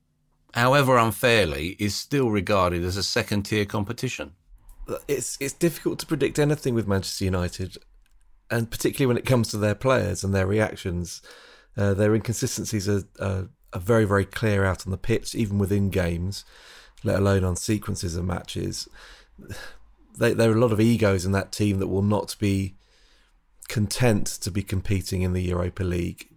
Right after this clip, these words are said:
Speaker 2: despite the fact that, as we, as you've just made the point, that the Europa League quality is very high this year. And, you know, as you get into the last thirty-two and last, well, certainly the last sixteen and beyond, you'd imagine that, that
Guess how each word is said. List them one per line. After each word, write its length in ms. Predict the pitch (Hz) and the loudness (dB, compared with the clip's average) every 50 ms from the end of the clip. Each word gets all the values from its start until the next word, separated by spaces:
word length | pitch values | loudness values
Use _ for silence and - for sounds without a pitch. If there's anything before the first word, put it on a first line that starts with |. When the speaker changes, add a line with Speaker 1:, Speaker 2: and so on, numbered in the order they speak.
| _ - | _ -8
Speaker 2:
despite 520 | - 107 - - - 131 117 107 92 - | -8 -8 -4 2 6 6 6 6 4 2
the 60 | 85 | -2
fact 280 | - - 98 92 - - | -4 -2 -2 -2 -2 -4
that, 80 | - 87 | -6 -6
as 140 | 95 - | -6 -6
we, 100 | 95 85 - - - - | -8 -12 -12 -14 -10 -8
as 160 | 95 85 95 | -8 -6 -6
you've 80 | 90 | -8
just 180 | 78 - 90 - | -6 -6 -6 -4
made 220 | 95 92 90 90 - - | -2 -4 -4 -4 -6 -12
the 160 | - - - | -14 -14 -12
point, 340 | - - 131 131 123 - - | -6 -2 2 2 2 2 0
that 100 | - 71 | -4 -6
the 80 | - 95 | -4 -2
Europa 300 | 98 104 104 98 - 98 | -2 -2 -2 -2 -2 -2
League 200 | 87 87 - - - - - | -2 -4 -4 -8 -18 -20 -10
quality 600 | - - 127 131 123 - - - 80 - - - - - - - - - - - - _ _ - | 0 4 4 6 4 4 0 -4 -4 -4 -6 -8 -10 -18 -20 -20 -20 -20 -20 -20 -20 _ _ -6
is 140 | 107 92 80 | -6 -4 -2
very 300 | 82 107 101 95 95 85 | 2 2 2 4 2 2
high 260 | 78 117 127 135 127 | 2 2 2 2 2
this 240 | 92 87 82 - - | 2 0 -4 -6 -6
year. 300 | 90 82 90 98 117 120 - - - - - - - _ _ - _ - | -4 -4 -2 -4 -4 -6 -10 -18 -20 -20 -20 -20 -20 _ _ -18 _ -2
And, 560 | 95 98 98 98 101 98 98 90 - - - - _ _ _ _ - | 0 2 2 2 2 0 0 -2 -6 -10 -12 -14 _ _ _ _ -12
you 100 | 107 98 | -10 -8
know, 60 | 95 | -8
as 160 | 92 90 82 101 | -8 -6 -4 -4
you 80 | 98 | -2
get 160 | - 110 98 | 0 0 0
into 180 | 101 90 - - | 0 0 -2 -2
the 80 | 104 98 | -2 0
last 380 | 101 101 98 92 - - - | 2 2 2 2 0 -4 -4
thirty-two 340 | 104 95 90 95 - - 98 | -4 -4 -4 -4 -4 -4 -2
and 80 | 95 98 | 0 0
last, 220 | 98 90 - - | -2 -2 -4 -6
well, 100 | 101 92 | -10 -10
certainly 320 | - - - 110 90 90 | -8 -4 -4 -4 -4 -2
the 80 | 85 95 | -2 0
last 220 | 95 95 90 - | 0 0 0 0
sixteen 480 | - - - - - 104 101 92 90 87 | -2 -6 -8 -6 0 0 2 2 2 0
and 100 | 87 82 | -2 0
beyond, 540 | 85 98 107 117 110 95 87 90 92 - - _ _ _ - - - - | 0 2 4 6 6 4 4 0 -2 -4 -6 _ _ _ -16 -16 -16 -14
you'd 260 | - - 101 98 85 95 | -12 -8 -6 -4 -2 0
imagine 400 | 98 104 104 107 - - 82 92 | 2 2 2 2 0 -2 -4 -4
that, 140 | 95 90 | -4 -2
that 260 | 85 92 92 82 - | 0 0 0 0 -4